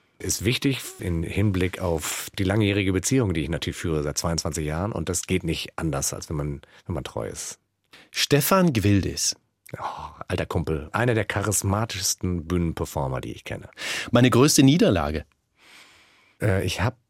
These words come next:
Speaker 1: äh, Mathe-Leistungskurs gehabt und hab aber in der schriftlichen null Punkte geschrieben, wegen eines Blackouts.
Speaker 2: Beim Abi?
Speaker 1: Beim Abi.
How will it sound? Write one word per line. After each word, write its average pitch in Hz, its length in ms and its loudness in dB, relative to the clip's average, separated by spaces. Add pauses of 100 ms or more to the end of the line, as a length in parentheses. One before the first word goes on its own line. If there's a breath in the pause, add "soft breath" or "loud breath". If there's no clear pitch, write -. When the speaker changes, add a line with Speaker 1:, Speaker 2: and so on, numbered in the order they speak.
(140)
Speaker 1:
äh, 92 200 0
Mathe-Leistungskurs 101 880 0
gehabt 95 340 -4
und 87 200 -2
hab - 120 -4
aber 95 140 0
in 82 60 -2
der 87 100 0
schriftlichen 95 680 -2
null 110 180 4
Punkte 92 360 0
geschrieben, 76 600 -4 (400)
wegen 85 220 -2
eines 78 180 -2
Blackouts. 67 640 -4 (200 loud breath)
Speaker 2:
Beim 95 240 4
Abi? 107 300 0 (100)
Speaker 1:
Beim 90 160 0
Abi. 71 300 -4